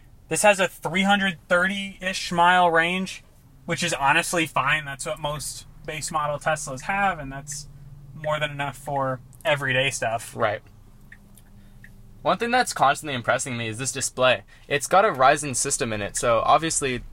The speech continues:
Speaker 2: having a s-, computer like that in your car is a very big advantage over your Boss Audio
Speaker 1: Yeah,
Speaker 2: CarPlay
Speaker 1: it's
Speaker 2: screen.
Speaker 1: by far the most responsive,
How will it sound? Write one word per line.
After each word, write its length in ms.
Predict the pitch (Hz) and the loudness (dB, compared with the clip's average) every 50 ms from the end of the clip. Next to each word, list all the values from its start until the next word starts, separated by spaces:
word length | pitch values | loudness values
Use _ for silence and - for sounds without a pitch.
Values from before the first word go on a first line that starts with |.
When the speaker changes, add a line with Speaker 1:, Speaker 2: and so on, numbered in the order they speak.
| - - | -10 -4
Speaker 2:
having 520 | 131 139 139 135 135 131 120 110 110 110 - - - - - - - | 0 0 0 0 0 -4 -8 -8 -10 -10 -12 -14 -16 -16 -8 -4 -4
a 100 | 127 - - - - | -4 -4 -4 -8 -6
s-, 140 | - - - - - | -6 -6 -6 -8 -8
computer 480 | - 147 131 - - 151 156 156 151 131 | -6 -6 -4 -2 0 2 4 4 4 4
like 240 | 120 127 135 123 117 | 4 4 2 2 4
that 240 | 120 123 135 - - | 4 4 4 4 0
in 100 | 135 135 | -4 -6
your 100 | 123 117 | -6 -6
car 340 | - - - 131 135 131 113 | -2 2 6 8 8 8 6
is 100 | 110 107 113 | 4 -2 -6
a 60 | 110 | -8
very 400 | 104 - - 131 135 151 151 127 | -8 -4 0 2 4 4 2 0
big 240 | - - 127 123 123 | -2 -2 -2 -2 -2
advantage 420 | 113 104 117 120 120 110 101 101 | -2 0 0 0 0 0 -2 -2
over 340 | 107 104 98 104 101 98 - - - - - | -4 -2 -2 -2 -4 -4 -4 -8 -10 -8 -4
your 300 | - 120 117 117 113 110 | 0 0 2 2 0 -2
Boss 480 | 101 104 101 - 123 120 117 117 - 123 | -4 -6 -2 2 4 6 6 4 4 2
Audio 560 | 117 117 117 117 117 110 110 110 110 110 110 110 - - - - - - 170 | 2 2 2 0 0 0 0 0 -2 -4 -6 -8 -10 -10 -10 -8 -6 -4 -4
Speaker 1:
Yeah, 360 | 165 147 160 175 165 156 135 | -2 0 4 6 6 8 8
Speaker 2:
CarPlay 380 | 139 151 147 147 - 151 135 123 | 8 8 6 6 6 4 2 2
Speaker 1:
it's 80 | 117 - | 2 -2
Speaker 2:
screen. 340 | - 135 131 117 110 104 107 | -2 -2 -2 -2 -2 -4 -6
Speaker 1:
by 340 | 185 156 147 175 170 170 | -2 4 8 8 8 8
far 520 | 170 - - - - 185 185 190 190 185 180 | 6 2 0 6 8 10 10 10 8 8 4
the 100 | 175 170 | 2 0
most 320 | 170 165 160 156 - - 160 | 0 0 0 0 -2 -2 -2
responsive, 1040 | 147 147 - - - - 165 147 151 156 156 - - 156 147 147 139 135 - | -2 0 0 0 2 4 4 4 4 2 0 -2 -2 0 0 0 -2 -2 -6